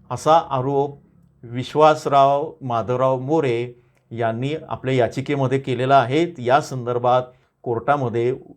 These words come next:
माननीय उच्च न्यायालयामध्ये, मुंबई उच्च न्यायालयामध्ये याची सुनावणी सुरू आहे आणि ती एका वेगळ्या वळणावर पोचलेली आहे. त्याच्याविषयी आपण वेळोवेळी माहिती तुम्हाला देत असतो.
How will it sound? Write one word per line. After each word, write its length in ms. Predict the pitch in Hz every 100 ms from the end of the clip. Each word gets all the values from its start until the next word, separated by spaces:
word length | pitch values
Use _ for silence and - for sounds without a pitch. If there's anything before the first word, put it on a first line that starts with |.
| _ _ 120
माननीय 440 | 117 110 123 139 151
उच्च 260 | 143 139 175
न्यायालयामध्ये, 680 | 151 123 110 107 104 98 139
मुंबई 360 | 139 113 147
उच्च 260 | 185 170 175
न्यायालयामध्ये 840 | 180 131 117 110 110 98 117 180 196 _ _ _
याची 300 | 117 110 165
सुनावणी 480 | - 123 120 135 175
सुरू 280 | 175 226 196
आहे 440 | 107 92 - _ _ _ _ _ _ -
आणि 120 | 147 165
ती 80 |
एका 180 | 156 170
वेगळ्या 360 | 156 139 156 165
वळणावर 400 | 156 143 143 156
पोचलेली 520 | - 123 - 120 151
आहे. 160 | 160 98
त्याच्याविषयी 520 | 123 120 156 131 160
आपण 280 | 139 151 170 - _
वेळोवेळी 400 | 127 135 151 165
माहिती 340 | 160 131 143
तुम्हाला 300 | 170 143 139
देत 260 | 165 185 180
असतो. 380 | 123 - 87